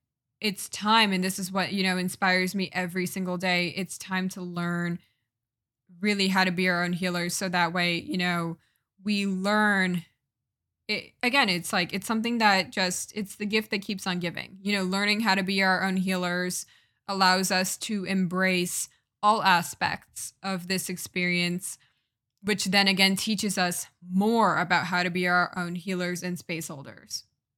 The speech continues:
So I think that's, like, a, that's a good place to stop. I'm so proud of myself for keeping it, like,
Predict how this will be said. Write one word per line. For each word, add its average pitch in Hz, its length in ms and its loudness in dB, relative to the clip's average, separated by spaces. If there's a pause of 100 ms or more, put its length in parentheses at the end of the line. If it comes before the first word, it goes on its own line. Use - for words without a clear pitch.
(340)
So 180 420 -2 (1400)
I 220 220 -2
think 440 320 -4
that's, 339 240 4
like, 254 200 2
a, 202 480 4
that's 240 200 -2
a - 20 0
good 254 180 2
place 226 280 0
to 208 80 -4
stop. 160 460 0
I'm 180 180 -4
so 208 260 -2
proud 214 240 6
of 196 80 -4
myself 196 520 2
for 190 120 -2
keeping 185 400 -4
it, 180 320 0
like, 170 380 -2